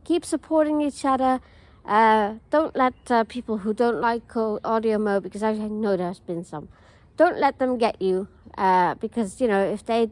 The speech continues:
don't, if they wanna say bad things about it, they are the ones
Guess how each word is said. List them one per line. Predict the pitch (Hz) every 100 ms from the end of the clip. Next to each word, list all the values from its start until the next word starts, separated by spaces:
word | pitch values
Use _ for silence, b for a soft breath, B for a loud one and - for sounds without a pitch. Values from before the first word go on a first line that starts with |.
| -
don't, | 240 220 220 - b b b b b
if | 208 208
they | 233
wanna | 233 233 240
say | - 226
bad | 220 214 -
things | 226 226
about | 220 208 202 208
it, | 208 - -
they | 269 269
are | 226
the | 220
ones | 214 196